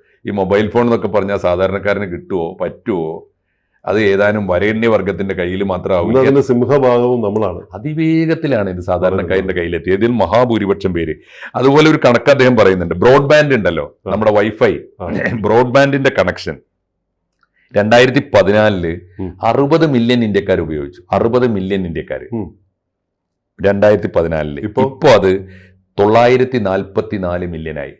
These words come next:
Speaker 1: രണ്ടായിരത്തി ഇരുപത്തിനാലില്, രണ്ടായിരത്തി ഇരുപത്തിയഞ്ചിന്റെ തുടക്കത്തില് പകുതിയല്ലേ ആയിട്ടുള്ളൂ.
Speaker 2: അതെ.
Speaker 1: രണ്ടായിരം, തൊള്ളായിരത്തി നാൽപത്തിനാല് മില്യൺ.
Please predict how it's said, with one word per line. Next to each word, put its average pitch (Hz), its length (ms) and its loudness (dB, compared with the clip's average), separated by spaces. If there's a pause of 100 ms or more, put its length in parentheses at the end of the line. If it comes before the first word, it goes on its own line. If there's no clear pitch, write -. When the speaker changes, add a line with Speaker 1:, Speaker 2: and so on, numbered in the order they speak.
Speaker 1:
രണ്ടായിരത്തി 90 440 -4
ഇരുപത്തിനാലില്, 87 800 -4 (560)
രണ്ടായിരത്തി 113 280 2
ഇരുപത്തിയഞ്ചിന്റെ 113 680 0
തുടക്കത്തില് 95 580 -2 (180)
പകുതിയല്ലേ 117 400 4
ആയിട്ടുള്ളൂ. 82 460 -2
Speaker 2:
അതെ. 85 180 -10 (340)
Speaker 1:
രണ്ടായിരം, 131 540 4
തൊള്ളായിരത്തി 135 460 4
നാൽപത്തിനാല് 104 600 0
മില്യൺ. 82 380 -8